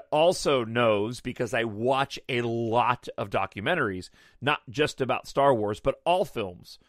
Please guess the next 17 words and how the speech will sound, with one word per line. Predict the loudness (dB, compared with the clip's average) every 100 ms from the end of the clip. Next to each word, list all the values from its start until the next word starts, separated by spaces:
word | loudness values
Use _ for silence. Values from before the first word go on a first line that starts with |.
| _ _ _ -2
Um, | -2 -2 -10 _ -12
most | -6 2 4 4 2 -6 -14 2
productions | 4 4 2 -2 -4 -4 -4 -12 -16 _ _ _ _ _ _ _ 4
are | 6 6
rushed, | 6 6 4 -4 -14 -18 _ 2
and | 4 4 0 -10 _ -10
the | 0 2
really | 2 2 0
big | 4 4 4
ones | 4 2 2 -4 -2
that | 0
have | 2 2
a |
lot | 2 0 -2 0
riding | 0 0 -2 -4
on | -4 -2
them | 0 0 -4